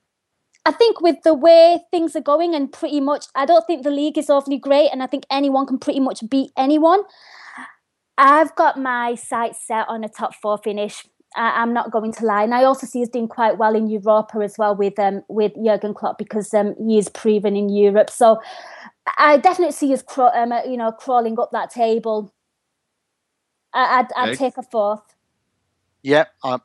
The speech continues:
Speaker 3: I think, I think with the manager now, proven he, if he, if he just gets a good six months on this now, if he get, gets a run going at any point in the season, to be honest. We saw last year how far Liverpool were off at Christmas,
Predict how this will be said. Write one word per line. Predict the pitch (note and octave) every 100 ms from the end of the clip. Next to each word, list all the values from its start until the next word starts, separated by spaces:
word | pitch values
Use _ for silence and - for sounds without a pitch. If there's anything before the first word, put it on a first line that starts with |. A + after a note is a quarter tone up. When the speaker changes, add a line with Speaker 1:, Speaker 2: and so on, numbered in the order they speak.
| _
Speaker 3:
I | C3+ A#2
think, | - A#2+ G#2+ -
I | B2+
think | C3 B2+
with | B2 A#2+
the |
manager | A#2 A#2 B2 A2+
now, | A2+ B2 G#2 A2 B2 _ _ _ _ _ _ -
proven | B2 B2+ A2+ A#2
he, | A#2
if | A2 B2+
he, | C3 C3
if | A#2+ A#2
he | C3 A#2+
just | A#2+ -
gets | A#2 -
a |
good | A#2 A#2
six | - - -
months | B2 -
on | A2+
this | A#2 A2+
now, | A#2+ G#2 A2+
if | A#2 -
he |
get, | A2+ A#2+ B2
gets | A#2+ -
a | A2
run | A#2 A#2
going | B2 A#2 G#2 G#2+ _ - - -
at | B2 C3
any | B2+ C#3+
point | C3+ A#2 A2
in | A2
the |
season, | G2+ G#2+ G2+ A2
to | A2
be | G#2+
honest. | G#2+ B2 -
We | A#2+
saw | - D3
last | A#2 A#2+ - -
year | A2+ G#2+ G#2+ _ - _
how | - B2
far | A#2 C3+ A2+
Liverpool | A2+ G#2+ - A#2
were | A2
off | A#2 -
at | -
Christmas, | B2+ - A#2+ G#2+ - -